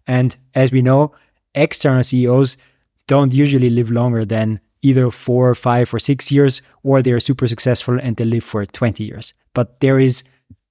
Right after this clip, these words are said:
barely something, like, in between. Either you're successful and reach your goal, or you're out. So, as said, two thousand and sixteen, they entered the U S market. Um, two thousand and eighteen,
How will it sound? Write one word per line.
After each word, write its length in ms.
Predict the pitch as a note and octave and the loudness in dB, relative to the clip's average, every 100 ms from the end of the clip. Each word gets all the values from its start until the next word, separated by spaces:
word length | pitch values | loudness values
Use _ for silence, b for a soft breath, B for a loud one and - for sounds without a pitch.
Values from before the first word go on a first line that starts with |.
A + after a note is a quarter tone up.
| _ | _
barely 380 | B2+ C3+ C#3 C3 | -4 0 2 0
something, 360 | B2+ C3 A2+ A#2+ | 0 -2 -2 -4
like, 220 | A#2 G#2+ - | -4 -8 -4
in 140 | C#3 B2+ | 0 0
between. 380 | A#2+ C3 A#2 - | 0 -2 -4 0
Either 220 | C#3 D3+ | 2 4
you're 160 | C#3+ | 4
successful 760 | C3+ C3 - C#3 - D3 C#3+ C3 b b | 2 -2 0 0 0 0 0 -2 b b
and 120 | C3 | -2
reach 200 | B2+ C3 | 0 0
your 80 | C3 | 0
goal, 300 | B2 C3+ C#3 - _ | 2 2 0 -6 _
or 340 | - A#2+ A2 G2+ _ | -4 -2 -2 -6 _
you're 240 | G#2+ G2 - | -8 -8 -6
out. 280 | F2+ - - _ _ _ _ _ _ - - | -8 -8 -20 _ _ _ _ _ _ -20 -4
So, 260 | D3+ C3+ - b b b b | 0 0 -2 b b b b
as 160 | D3+ D#3 | -2 0
said, 260 | D3 B2 - _ | 0 -4 -8 _
two 140 | - G#3+ | -2 2
thousand 280 | G#3+ F#3 | 2 2
and 100 | D#3 | 0
sixteen, 500 | C3 E3+ - B2 B2+ C3+ b - | 0 -2 -2 -4 -4 -6 b -4
they 220 | C#3 D#3+ | 0 0
entered 520 | C#3 C3+ - C#3+ C3 _ | 0 -2 0 -2 -2 _
the 100 | B2+ A#2+ | -4 -2
U 60 | A#2 | -2
S 220 | A#2+ - | -4 -4
market. 420 | C3+ C#3+ - - - _ _ _ b b b b b b b b _ _ _ - | -2 -2 -4 -14 -20 _ _ _ b b b b b b b b _ _ _ -2
Um, 580 | D3 D3 D3+ D3 D3 C#3 | 2 2 2 0 0 0
two 120 | G3 | -2
thousand 380 | G3 F3+ E3 D#3 | 2 2 2 2
and 160 | C#3 C#3+ _ | 0 -2 _
eighteen, 680 | A3 B3 - - A2+ C#3+ | 0 2 -4 -6 -2 -2